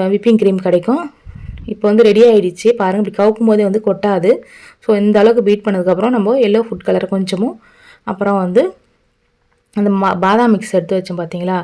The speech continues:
So, அதையும் சேர்த்துங்க. இது ரசமலாய் கேக்குன்றதுனால தான் இதெல்லாமே சேர்க்குறோம். ஒருவேளை நீங்க நார்மல் கேக் பண்ண போறீங்க, இதெல்லாம் சேர்க்க தேவையில்ல.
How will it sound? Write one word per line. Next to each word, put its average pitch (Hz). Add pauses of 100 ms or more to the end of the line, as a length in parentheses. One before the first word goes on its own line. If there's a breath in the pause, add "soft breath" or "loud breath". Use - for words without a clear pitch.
(420 loud breath)
So, - (120)
அதையும் 220
சேர்த்துங்க. 202
இது 185
ரசமலாய் 226
கேக்குன்றதுனால 190
தான் 220
இதெல்லாமே 190
சேர்க்குறோம். 196
ஒருவேளை 214
நீங்க 202 (220)
நார்மல் 202
கேக் 185
பண்ண 180
போறீங்க, 180
இதெல்லாம் 180
சேர்க்க 170
தேவையில்ல. 160